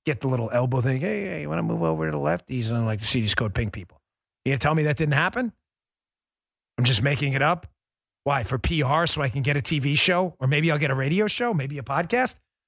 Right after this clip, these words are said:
It matters. Show up. Bring your Trump flags. Let 'em know how you feel. Peaceful assembly is your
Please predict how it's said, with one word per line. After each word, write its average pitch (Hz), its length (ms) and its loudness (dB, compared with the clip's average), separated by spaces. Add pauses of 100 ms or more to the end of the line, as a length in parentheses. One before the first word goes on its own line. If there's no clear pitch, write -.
(2250)
It 131 160 -4
matters. 156 680 -2 (680)
Show 160 380 2
up. 151 280 0 (1300)
Bring 180 220 2
your 175 80 4
Trump 170 320 2
flags. 127 680 -2 (500)
Let 143 140 0
'em 156 100 2
know 175 160 4
how 165 120 2
you 160 180 0
feel. 143 420 -2 (300)
Peaceful 175 480 2
assembly 170 600 2
is 120 240 0
your 175 680 0